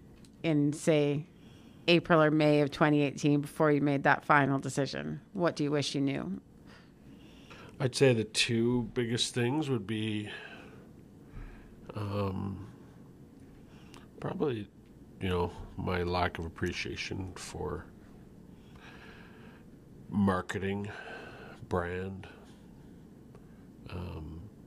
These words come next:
Speaker 2: and the power of that when you get it right. And then I'd say probably,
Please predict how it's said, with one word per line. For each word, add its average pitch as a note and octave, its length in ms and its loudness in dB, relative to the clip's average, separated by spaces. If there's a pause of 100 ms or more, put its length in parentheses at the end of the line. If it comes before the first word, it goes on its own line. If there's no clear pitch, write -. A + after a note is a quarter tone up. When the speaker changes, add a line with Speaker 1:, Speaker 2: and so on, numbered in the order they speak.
(500)
Speaker 2:
and F#2 100 -2
the - 60 -2
power F2 440 0
of E2+ 120 -8
that E2+ 300 -10
when E2+ 120 -10
you E2 140 -8
get F2 160 -6
it E2+ 120 -6
right. E2+ 380 -6 (1300)
And F2+ 160 -4
then F2 580 -4 (480)
I'd F#2+ 140 -10
say F2+ 320 -10 (300)
probably, E2+ 480 -8